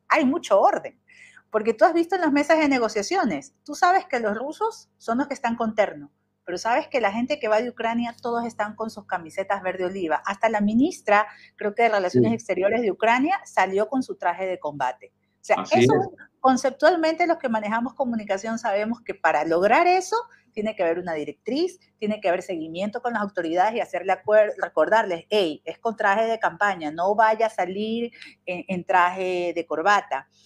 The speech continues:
Speaker 1: Y también romper, eh, ciertos paradigmas. Por ejemplo, cuando él fue, iba a ser escuchado en la onu, en la Cámara de Lores, en, en Gran Bretaña, quizás muchos tradicionales le hubieran dicho, "No, tiene que salir saco y corbata para que se ponga a la misma altura de los
Speaker 2: El
Speaker 1: otros
Speaker 2: protocolo.
Speaker 1: líderes".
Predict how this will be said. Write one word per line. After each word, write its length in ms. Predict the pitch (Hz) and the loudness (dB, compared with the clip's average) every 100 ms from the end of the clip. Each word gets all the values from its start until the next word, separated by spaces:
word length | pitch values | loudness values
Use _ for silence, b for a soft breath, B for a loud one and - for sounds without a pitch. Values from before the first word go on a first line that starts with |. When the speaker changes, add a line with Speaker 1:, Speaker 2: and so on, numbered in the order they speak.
| b _ - | b _ -6
Speaker 1:
Y 300 | 247 233 - _ _ | -4 -4 -6 _ _
también 360 | 226 220 302 427 | 2 4 2 4
romper, 540 | 403 285 285 320 359 392 - | 4 4 6 8 8 4 -4
eh, 140 | 208 | -6
ciertos 340 | - 247 240 - | -4 -4 -2 0
paradigmas. 600 | 262 214 330 262 160 156 | 2 4 2 -2 -4 -6
Por 120 | 165 | -6
ejemplo, 400 | 165 180 220 226 220 b _ | -8 -6 -4 -4 -6 b _
cuando 280 | - 190 285 | -2 2 2
él 100 | 220 | 2
fue, 300 | - 202 - _ | 0 -4 -4 _
iba 220 | 202 202 | -2 -2
a 20 | |
ser 140 | 196 196 | 0 -2
escuchado 420 | 190 170 175 165 | -4 -6 -2 -2
en 80 | 165 | -2
la 180 | 147 170 | -2 0
onu, 420 | 240 269 226 190 | 0 0 -2 -4
en 80 | 185 | -6
la 120 | 160 | -4
Cámara 320 | 180 185 180 | -2 -2 0
de 140 | 165 147 | 0 0
Lores, 420 | 165 196 196 196 202 | 0 2 2 -4 -10
en, 200 | 170 165 - | -14 -14 -12
en 260 | 170 160 156 160 | -12 -10 -12 -10
Gran 140 | 156 | -8
Bretaña, 420 | 147 - 254 254 | -6 0 0 0
quizás 320 | 247 202 254 247 | -4 -4 -2 0
muchos 360 | 247 - 302 | -2 -4 -6
tradicionales 560 | - 226 202 180 190 240 | -2 -2 -4 -6 -4 -2
le 60 | |
hubieran 220 | 190 202 196 | -2 -2 -6
dicho, 240 | 220 123 | -10 -8
"No, 360 | - 339 - _ b b | -2 -2 -2 _ b b
tiene 240 | - 202 208 | -8 -6 -6
que 100 | 190 | -4
salir 380 | 156 165 220 b b | -4 -4 -6 b b
saco 240 | - 180 196 | -6 -6 -6
y 60 | |
corbata 580 | - 139 175 277 - 190 | -8 0 2 4 2 0
para 200 | 147 147 | -2 -6
que 100 | 147 | -10
se 100 | - | -10
ponga 260 | - 185 214 | -6 -2 -2
a 20 | |
la 100 | 170 | -2
misma 240 | 185 196 | -2 -2
altura 380 | 170 - 196 202 | -2 -2 0 0
de 60 | 175 | 0
los 120 | 147 | -2
Speaker 2:
El 120 | 165 | -6
Speaker 1:
otros 160 | - 180 | -2 -2
Speaker 2:
protocolo. 60 | |
Speaker 1:
líderes". 440 | 247 240 185 - | 0 2 4 2